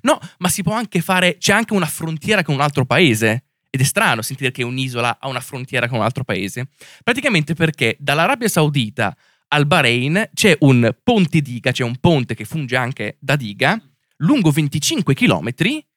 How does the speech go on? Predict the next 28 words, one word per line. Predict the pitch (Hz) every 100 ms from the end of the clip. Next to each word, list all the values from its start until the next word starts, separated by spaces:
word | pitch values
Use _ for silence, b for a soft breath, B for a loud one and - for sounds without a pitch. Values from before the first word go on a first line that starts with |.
| _
che | 294
collega | - 302 151 139
i | 139
due | 135
paesi. | 127 110 104 117 117 120 _ _ _
E | 190
esattamente | 220 208 - 226 320 170 143 127
a | - 170
metà | 165 151 330
del | 202 190 -
ponte | 123 107 123 202 b b
c'è | - 208
una | 160 143
piccola | 370 - - 135
isola | 131 117 117 135 269 _ _ _ _ _ _ _ _
che | - 226
è | 160
divisa | 214 208 233
in | 202
due | 156
parti. | 135 139 82 - 120 110 _
Da | _ 139
una | 143
parte | 330 277 - 120 139 - _ _
è | 165
territorio | 156 170 156 175 160 147
saudita, | 139 131 127 113 - 127
dall'altra | 262 147 101 147 185 240